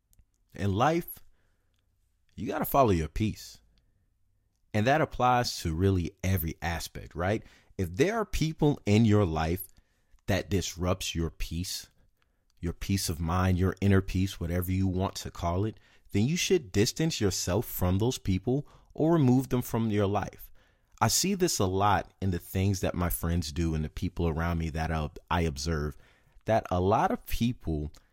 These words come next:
keep themselves in situations that disrupts their peace. Because we are very selfish people as humans. It's true. It's a fact of life. People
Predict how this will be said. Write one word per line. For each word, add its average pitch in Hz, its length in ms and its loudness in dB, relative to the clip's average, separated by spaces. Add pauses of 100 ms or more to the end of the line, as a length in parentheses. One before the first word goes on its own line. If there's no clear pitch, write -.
(200)
keep 170 280 -8
themselves 117 580 2
in 85 120 2
situations 101 1160 -4 (480)
that 107 200 2
disrupts 95 680 0
their 85 180 -4
peace. - 520 -12 (1600)
Because 127 340 4
we 156 160 0
are 120 120 6
very 117 380 4
selfish - 640 0
people 71 560 -8
as 87 200 -4
humans. - 540 -4 (920)
It's - 200 -2
true. 95 380 0 (140)
It's 151 140 -2
a 135 60 -2
fact 160 340 4
of 127 120 0
life. 131 280 4 (640)
People 196 540 0